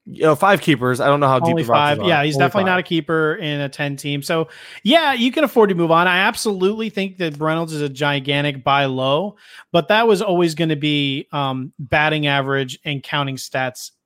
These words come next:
Speaker 2: anyway, just in terms of getting him later. So for ten-team, yeah, definitely move on. I, I think in twelve-team, he's a definite hold. In fifteen-team, I think he's an absolute buy.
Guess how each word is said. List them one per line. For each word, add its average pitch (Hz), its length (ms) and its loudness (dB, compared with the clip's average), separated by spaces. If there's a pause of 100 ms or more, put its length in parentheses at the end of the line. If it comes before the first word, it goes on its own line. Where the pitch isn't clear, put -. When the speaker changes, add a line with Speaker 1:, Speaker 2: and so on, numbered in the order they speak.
Speaker 2:
anyway, 139 520 -2
just 147 280 -6
in 143 60 -6
terms 156 260 0
of 135 100 -4
getting 143 180 0
him 131 200 -4
later. 139 240 2
So 147 160 -6
for 156 120 -4
ten-team, 208 600 0 (220)
yeah, 175 220 4
definitely 160 360 0
move 143 200 0
on. 120 280 -4
I, 156 160 -2
I 156 40 0
think 175 200 -2
in 156 80 -6
twelve-team, 175 520 0
he's 160 140 -4
a 143 60 -6
definite 156 380 -2
hold. 147 380 -2 (260)
In 156 100 0
fifteen-team, 170 600 0
I 143 60 2
think 143 180 -6
he's 139 140 -6
an 135 80 -4
absolute 135 400 -6
buy. 123 160 -10